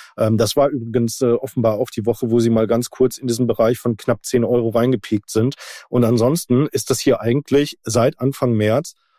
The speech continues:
ähm, auf, auf Wochenbasis ist das, äh, ein ganz, ganz klarer, äh, Abwärtstrend. Auch wenn das natürlich, äh, super volatil ist. Ich würd's, ich würd's jetzt aber, äh, ehrlicherweise nicht handeln, weil ich glaube, das ist jetzt wirklich vorgelagert. Ähm, ja, guck dir das mal an. Das ist ja, also,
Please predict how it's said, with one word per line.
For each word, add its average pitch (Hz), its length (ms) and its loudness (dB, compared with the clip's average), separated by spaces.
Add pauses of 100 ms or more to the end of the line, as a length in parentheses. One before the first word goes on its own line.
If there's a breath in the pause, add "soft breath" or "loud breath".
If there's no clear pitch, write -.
(200)
ähm, 101 400 0
auf, - 320 -4
auf 120 200 -2
Wochenbasis 117 640 0
ist - 180 -8
das, - 200 -4
äh, 110 220 2
ein 107 120 -2
ganz, - 420 -4
ganz 113 200 0
klarer, 123 580 0
äh, 120 140 2
Abwärtstrend. - 680 -4
Auch - 160 -6
wenn 117 120 2
das 113 160 0
natürlich, 117 440 -2
äh, 127 60 2
super 120 340 -2
volatil 113 460 2
ist. 117 200 2 (460 loud breath)
Ich - 140 -2
würd's, 147 240 0
ich - 160 -6
würd's 160 160 0
jetzt 165 140 2
aber, 135 280 2
äh, 131 220 2
ehrlicherweise 143 540 0
nicht 190 180 -2
handeln, 120 180 0
weil 104 120 0
ich - 100 -14
glaube, 117 240 2
das 123 140 -2
ist - 40 -6
jetzt - 200 -4
wirklich 123 240 -6
vorgelagert. 117 640 2 (480 soft breath)
Ähm, 135 400 -2 (280)
ja, - 360 -4
guck - 160 -12
dir 117 100 0
das 104 140 0
mal 101 120 2
an. 123 140 2
Das 101 140 0
ist - 140 -6
ja, 110 140 4
also, 104 320 0